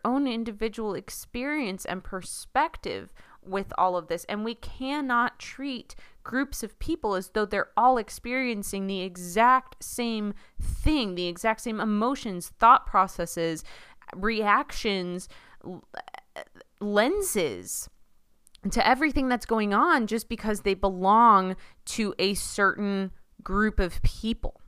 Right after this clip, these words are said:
or to a certain background or to a certain label. We have to start treating each other as individuals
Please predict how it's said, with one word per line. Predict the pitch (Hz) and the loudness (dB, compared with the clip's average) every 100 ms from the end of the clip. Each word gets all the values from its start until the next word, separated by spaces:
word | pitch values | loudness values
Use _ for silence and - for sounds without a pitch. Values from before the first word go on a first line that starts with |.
| - - _ - _ | -18 -20 _ -20 _
or | 180 185 | 2 2
to | - 214 | 2 -2
a | 190 | -2
certain | - - 214 208 190 185 - - | -2 -2 -2 -2 -6 -6 -14 6
background | - 208 - 156 147 - | 12 12 10 4 4 0
or | 170 | -4
to | - | -2
a | 196 | -4
certain | 185 214 185 190 185 - - | -2 -4 -4 -4 -6 -10 -2
label. | 165 170 - - - - - _ _ _ _ _ _ - - | 2 2 0 -10 -14 -16 -20 _ _ _ _ _ _ -20 -16
We | 190 208 247 | -4 0 0
have | 302 - 269 - | 0 2 2 2
to | - | -6
start | 220 - 214 220 - | -8 -2 2 0 -2
treating | - - 233 262 262 | -14 -10 -6 -6 -6
each | - 202 - 196 | -6 -8 -4 -2
other | 175 165 156 156 - - _ - - _ | -2 -2 -4 -6 -10 -20 _ -20 -20 _
as | 190 202 233 254 254 - _ - | 10 12 10 8 2 -8 _ -4
individuals | 233 247 226 220 180 190 240 214 233 196 185 165 - - - | -2 0 -2 -6 -8 -6 -4 -4 -8 -6 -6 -6 -10 -14 -16